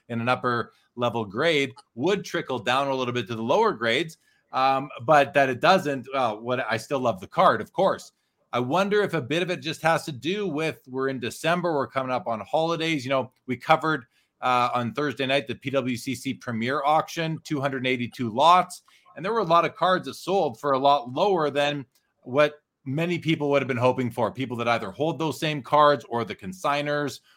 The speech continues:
or P W C C themselves. And so I wonder if December is just slower than usual, or if it's just that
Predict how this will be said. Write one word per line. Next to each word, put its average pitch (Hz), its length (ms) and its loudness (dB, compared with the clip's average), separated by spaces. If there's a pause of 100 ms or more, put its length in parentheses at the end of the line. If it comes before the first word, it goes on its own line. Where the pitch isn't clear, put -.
(160)
or 113 360 0
P 135 120 -10
W 117 240 -4
C 113 160 -12
C 123 160 -8
themselves. 160 720 2 (340)
And 127 300 -4
so 131 440 -2 (200)
I - 80 -4
wonder 339 300 0
if - 120 -2
December 160 500 0
is 123 120 0
just 139 300 -6
slower 143 340 2
than 127 200 -4
usual, 180 680 0 (300)
or 190 500 4 (240)
if 156 220 -2
it's - 260 -4
just 147 460 -4
that 180 240 2